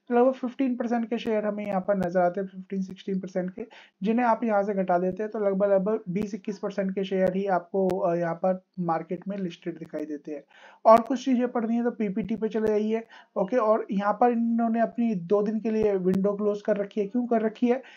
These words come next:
क्योंकि इनके क्या आने वाले हैं, result आने वाले हैं, तो result किस date को आएंगे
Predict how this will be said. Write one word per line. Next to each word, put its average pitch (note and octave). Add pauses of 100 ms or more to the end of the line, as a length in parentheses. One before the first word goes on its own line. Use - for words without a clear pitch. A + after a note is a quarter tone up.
(200)
क्योंकि C4
इनके A#3+
क्या A3+
आने G3+
वाले G3
हैं, A3
result G3+
आने F#3
वाले F3
हैं, G#3
तो G#3+
result G3+
किस G3+
date F#3+
को G3+
आएंगे F#3+